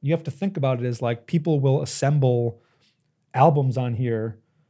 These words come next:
because all it takes is one person to wanna upload a lyric video or something to that one song, and eventually you'll be able to find every song. And so I think it was just a bridge too far to think of a, a music video site as a place for music consumption.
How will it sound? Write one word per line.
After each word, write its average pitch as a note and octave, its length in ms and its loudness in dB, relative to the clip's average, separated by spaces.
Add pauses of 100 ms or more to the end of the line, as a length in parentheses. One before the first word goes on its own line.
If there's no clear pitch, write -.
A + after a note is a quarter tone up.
(340)
because C#3+ 420 2
all D3 200 4
it D3+ 100 -4
takes D3+ 280 2
is B2 120 -2
one C3+ 420 2
person C#3 340 0
to B2 60 -4
wanna B2 280 -4
upload C3+ 460 -4
a - 60 -10
lyric C3 340 0
video A#2+ 200 -2
or A2+ 40 -6
something C#3 160 -6
to A#2 60 -6
that A#2+ 160 -6
one A#2 160 -6
song, C3+ 400 -4
and B2+ 100 -4
eventually C#3 400 0
you'll C3 120 0
be B2 80 -2
able A#2+ 100 -6
to A#2+ 60 -10
find A#2+ 220 -6
every C#3+ 200 -2
song. G#2+ 400 -8 (480)
And E3 120 -2
so G3 80 8
I F3+ 60 12
think F#3 220 0
it G3+ 40 0
was F3+ 100 2
just D#3+ 140 -4
a D#3+ 40 4
bridge D3 300 2
too D#3+ 120 0
far C#3 320 2
to B2+ 100 0
think C3+ 300 -4
of C3 80 -4
a, A#2+ 220 -2 (180)
a - 60 -10
music D#3 400 2
video C3+ 280 0
site B2+ 500 -4
as A#2+ 220 -4
a - 120 -14
place A2+ 300 -6
for A2+ 100 -12
music G#2+ 240 -10
consumption. - 420 -12